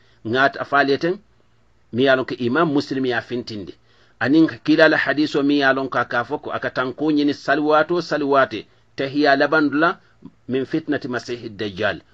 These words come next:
Wol be ka sabatinde ko dafi wala mi yalon ko ala la mansiya kitiyo bi sotola. Abi kila fitnandir bale, fitnandir la baleti dunya balwo nyin kono. Bari wol bee be tara duniya baŋo na taamanseŋol lel kono. N baadiŋolu,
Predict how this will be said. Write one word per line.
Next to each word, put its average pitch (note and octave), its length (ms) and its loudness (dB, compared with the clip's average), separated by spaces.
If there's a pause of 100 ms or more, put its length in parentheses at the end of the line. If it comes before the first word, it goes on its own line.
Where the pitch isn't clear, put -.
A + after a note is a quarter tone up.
(200)
Wol A#2+ 180 0
be D3 160 0
ka C#3 160 -2
sabatinde B2 560 -6
ko C3+ 180 -6
dafi C#3 380 -2
wala C#3+ 140 0
mi C3 120 -2
yalon C3+ 280 -2
ko - 180 -8 (460)
ala D#3+ 220 4
la E3+ 100 2
mansiya C#3+ 560 0
kitiyo E3 520 -2
bi C#3 100 -2
sotola. E3 460 -2 (640)
Abi A2+ 180 -2
kila C#3 280 0
fitnandir C3 760 -4
bale, E3+ 440 2
fitnandir C3+ 580 0
la C3+ 240 2
baleti C3+ 560 0 (320)
dunya A#2+ 400 -2
balwo A#2 320 -2
nyin G#2+ 180 -6
kono. G#2+ 280 -6 (480)
Bari C3+ 180 6
wol D3+ 200 4
bee F3 180 4
be G3+ 100 6
tara D#3+ 280 2
duniya D#3+ 380 2
baŋo D#3 200 0
na C#3+ 100 0
taamanseŋol C3+ 680 -2
lel A#2+ 180 -4
kono. A2+ 220 -6 (1120)
N C3 100 0
baadiŋolu, E3 460 8